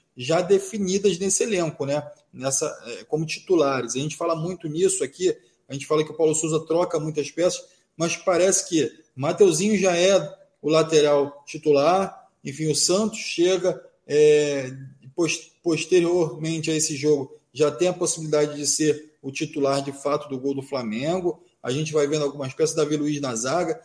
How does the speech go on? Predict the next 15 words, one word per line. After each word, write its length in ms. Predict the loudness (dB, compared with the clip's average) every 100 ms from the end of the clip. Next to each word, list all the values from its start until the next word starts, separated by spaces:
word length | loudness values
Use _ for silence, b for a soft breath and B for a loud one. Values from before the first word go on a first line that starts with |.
| b _
então 120 | -6
a 40 |
gente 80 | -2
já 100 | 0
vai 140 | 0
vendo 240 | 0 -2 -4
que 300 | -4 -4 -6 _ _ -4
algumas 340 | -2 -2 -2
peças 260 | 0 0 2
já 120 | 0
estão 300 | 2 -2 0
consolidadas 720 | -2 2 2 4 6 4 2
ali 120 | -2
como 180 | -4 -6
titulares 500 | -2 0 2 2